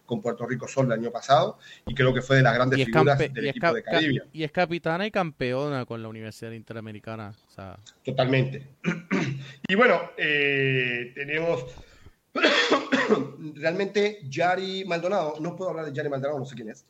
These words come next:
Speaker 2: Yari
Speaker 1: Este,
Speaker 2: Maldonado,
Speaker 1: pero
Speaker 2: Yari Maldonado es la capitana de las, eh,
Speaker 1: De la
Speaker 2: jerezanas
Speaker 1: U P R.
Speaker 2: de la U P R Río Piedras,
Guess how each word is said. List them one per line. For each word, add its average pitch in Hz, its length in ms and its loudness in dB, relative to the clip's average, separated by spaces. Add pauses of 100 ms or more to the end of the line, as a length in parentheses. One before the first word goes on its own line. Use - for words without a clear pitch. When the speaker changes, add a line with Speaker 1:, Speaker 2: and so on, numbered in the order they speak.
(440)
Speaker 2:
Yari 143 220 2
Speaker 1:
Este, 170 60 6
Speaker 2:
Maldonado, 180 640 6
Speaker 1:
pero 143 140 -2
Speaker 2:
Yari 156 200 0
Maldonado 170 360 -2
es 175 80 -2
la 170 100 0
capitana 151 720 -8
de 131 160 -10
las, 123 600 -12
eh, 120 320 -12
Speaker 1:
De 123 160 -8
la 143 80 0
Speaker 2:
jerezanas 135 60 -4
Speaker 1:
U - 20 -8
P 160 100 0
R. 139 140 -2
Speaker 2:
de 139 60 -4
la 131 100 -4
U 131 80 -6
P 131 160 -8
R 123 260 -6
Río 123 160 -12
Piedras, 180 560 -6